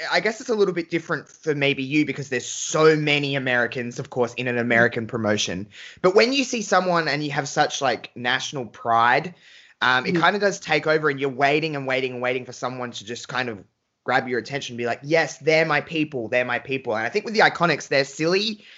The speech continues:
Speaker 1: they're, they're annoying, they're very themselves,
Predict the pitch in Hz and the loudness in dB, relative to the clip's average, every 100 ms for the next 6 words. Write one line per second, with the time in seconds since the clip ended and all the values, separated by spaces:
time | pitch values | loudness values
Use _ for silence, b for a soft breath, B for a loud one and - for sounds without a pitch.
0 | B - 160 156 - - - 160 160 156 | B 2 4 2 -2 -18 -2 2 4 2
1 | 143 151 175 185 160 139 127 151 170 180 | 0 0 0 -2 -2 -2 0 4 4 4
2 | 156 156 156 143 156 180 - | -2 -4 2 4 4 2 -10